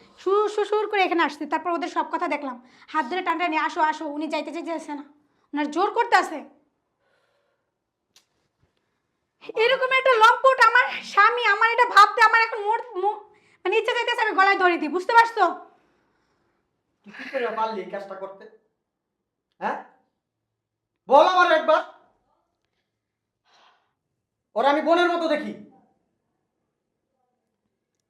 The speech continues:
Speaker 2: ওর কোনোদিন কোনো বিপদ আপদ হইব আমি কোনোদিন চিন্তাই করতে পারি নাই, তাও আবার তোর দ্বারা। এই, তোরে কি ভালোবাসা কম দিছিলাম? হ্যাঁ?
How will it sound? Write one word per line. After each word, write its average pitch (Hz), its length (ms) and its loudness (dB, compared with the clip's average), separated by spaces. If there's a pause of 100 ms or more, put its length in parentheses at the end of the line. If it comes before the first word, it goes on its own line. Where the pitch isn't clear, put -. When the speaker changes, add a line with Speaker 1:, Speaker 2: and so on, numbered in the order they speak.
(640)
Speaker 2:
ওর 269 160 0
কোনোদিন 302 340 -2
কোনো 311 160 -2
বিপদ 320 260 -2
আপদ 320 180 2
হইব 302 200 2
আমি 294 140 2
কোনোদিন 320 320 -6
চিন্তাই 370 320 0
করতে 330 200 -2
পারি 285 140 2
নাই, 240 140 -4 (260)
তাও 285 160 6
আবার 320 220 6
তোর 359 160 6
দ্বারা। 269 240 2 (3250)
এই, 254 160 4
তোরে 214 260 -8
কি 208 60 -10
ভালোবাসা 214 360 -4
কম 247 200 -8
দিছিলাম? 277 360 -2 (720)
হ্যাঁ? 339 180 2